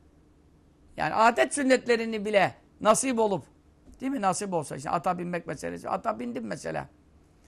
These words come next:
Yani deveye binmek, deveye de bindim Mısır'da, Tur Dağı'na giderken. Yani işte öyle sünnetleri takip etmek <laughs> lazım. Deveye bindi, ben de bineyim.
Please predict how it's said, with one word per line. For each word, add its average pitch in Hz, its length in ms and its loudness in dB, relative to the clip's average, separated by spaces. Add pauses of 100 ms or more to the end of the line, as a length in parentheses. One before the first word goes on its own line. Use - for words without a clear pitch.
(160)
Yani 160 360 0
deveye 202 360 2
binmek, 190 300 -8
deveye 226 280 2
de 185 120 -4
bindim 170 320 -8 (260)
Mısır'da, 165 540 -6 (580)
Tur 175 200 -10
Dağı'na 175 260 2
giderken. 160 520 -4 (580)
Yani 339 240 6
işte 359 180 -4
öyle 330 180 2
sünnetleri 277 500 0
takip 233 340 4
etmek 214 400 -2
<laughs> - 0 -
lazım. 180 300 -2
Deveye 208 320 0
bindi, 185 240 -4
ben 196 180 0
de 185 120 -6
bineyim. 190 300 -6